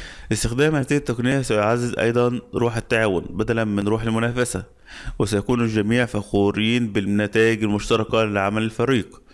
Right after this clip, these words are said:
كل هذا بالنسبة للمهندسين، فماذا عن الشركات وخوفها وترددها من تطبيق هذه التكنولوجيا في مؤسساتها؟ تقنية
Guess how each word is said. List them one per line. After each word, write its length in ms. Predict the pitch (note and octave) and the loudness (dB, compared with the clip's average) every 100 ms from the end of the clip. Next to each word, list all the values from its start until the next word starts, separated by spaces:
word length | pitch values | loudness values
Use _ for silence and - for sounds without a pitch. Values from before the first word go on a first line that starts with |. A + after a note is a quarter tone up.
| - - - - | -20 -20 -20 0
كل 200 | C3+ C#3 | 2 4
هذا 280 | C#3+ D3 D3 | 4 4 2
بالنسبة 380 | B2 B2+ B2+ A#2+ | 2 2 2 2
للمهندسين، 540 | A#2 A#2 A2 A2+ F2 | 2 0 -2 -2 -2
فماذا 380 | - G#2 A#2 A#2 | 0 -2 0 0
عن 80 | G#2+ | 0
الشركات 560 | - G2 F2+ A#2 A#2+ | -2 -2 0 -2 0
وخوفها 480 | G#2+ F#2+ F#2 G#2+ A2+ | -2 -2 -2 0 2
وترددها 840 | A2 G#2 F#2 E2+ G#2 G#2+ G#2 G#2+ | 2 2 0 0 0 2 2 2
من 180 | F#2+ G2 | 0 -4
تطبيق 420 | - - G2 - | -2 0 0 0
هذه 200 | F#2 F#2 | 0 0
التكنولوجيا 680 | F#2+ G2 F#2+ F2+ F#2 G2+ G2+ | 0 -2 -2 0 0 0 -2
في 140 | - | 0
مؤسساتها؟ 760 | G2+ G2+ - - A#2 A#2 A#2 D#2+ - - - - _ _ - - - - - - - - - - - - - - | -2 -2 -4 -4 -2 0 0 -2 -8 -20 -20 -20 _ _ -20 -20 -20 -20 -20 -18 -16 -16 -10 -6 -6 -6 -4 -2
تقنية 300 | B2 C3+ | 2 2